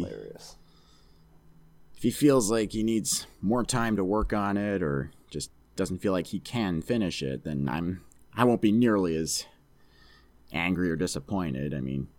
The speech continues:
Speaker 2: I
Speaker 1: Yeah.
Speaker 2: can, we can at least say he tried.
Speaker 1: So we should respect developers that respect their f-,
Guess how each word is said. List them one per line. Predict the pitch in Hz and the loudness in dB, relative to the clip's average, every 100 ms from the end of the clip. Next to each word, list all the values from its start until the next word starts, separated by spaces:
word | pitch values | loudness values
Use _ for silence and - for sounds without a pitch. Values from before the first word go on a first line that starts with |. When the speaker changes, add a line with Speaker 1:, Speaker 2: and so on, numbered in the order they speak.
| - - - | -20 -14 -4
Speaker 2:
I | |
Speaker 1:
Yeah. | - | 0
Speaker 2:
can, | 123 - | 0 6
we | 151 | 6
can | 151 | 8
at | 135 | 6
least | 139 127 | 6 6
say | - 113 107 | 4 4 2
he | 110 107 | 0 0
tried. | - 98 50 50 - - - - - - - - - - - - - - - - - | 2 2 2 -2 -8 -14 -16 -14 -14 -14 -16 -18 -20 -20 -20 -20 -20 -20 -20 -20 -20
Speaker 1:
So | - 151 | -6 0
we | 143 147 151 | 2 4 2
should | - 147 | -2 -2
respect | 139 - - 160 - | -2 -4 0 0 0
developers | 127 143 170 170 117 107 | 0 2 2 0 -4 -4
that | 113 - | -6 -8
respect | 101 - - 123 120 - | -10 -12 -8 -10 -10 -10
their | 107 | -10
f-, | 90 | -10